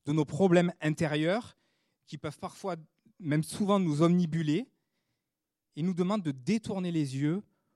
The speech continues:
pour contempler sa création, pour contempler sa puissance créatrice. Les oiseaux qui ne sèment ni ne moissonnent ne manquent de rien. Et les plantes sont mieux vêtues que Salomon.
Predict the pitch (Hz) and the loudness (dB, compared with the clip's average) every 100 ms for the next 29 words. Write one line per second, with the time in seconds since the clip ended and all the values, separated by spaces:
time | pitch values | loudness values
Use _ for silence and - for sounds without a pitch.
0 | _ - 131 185 185 175 143 175 156 - | _ -6 2 2 4 0 -2 -8 -10 -8
1 | 151 135 - 113 _ _ _ _ _ _ | -10 -10 -12 -16 _ _ _ _ _ _
2 | _ _ _ _ _ - 139 - 202 190 | _ _ _ _ _ -4 -4 2 2 2
3 | 170 175 202 127 - 175 156 180 - - | -2 -2 -4 -6 -6 -6 -6 -8 -8 -8
4 | 147 131 - 107 - - _ _ _ _ | -6 -6 -10 -16 -20 -20 _ _ _ _
5 | _ _ _ _ _ _ _ _ _ _ | _ _ _ _ _ _ _ _ _ _
6 | _ _ 120 139 139 147 160 160 208 262 | _ _ -6 -4 0 2 4 6 4 4
7 | - _ _ _ 156 151 143 185 170 196 | -2 _ _ _ 0 0 0 0 0 0
8 | 170 170 156 143 131 139 143 185 _ _ | 0 2 2 0 -2 -4 -4 -8 _ _
9 | 147 156 160 151 151 139 123 110 _ _ | 4 6 4 6 4 4 -4 -10 _ _
10 | _ _ _ _ _ _ _ _ _ _ | _ _ _ _ _ _ _ _ _ _
11 | _ _ _ _ _ _ - 131 131 147 | _ _ _ _ _ _ -4 0 2 2
12 | 160 220 - - 135 139 139 123 - - | 2 0 -8 -4 0 0 0 -2 -6 -8
13 | 120 113 107 | -6 -6 -8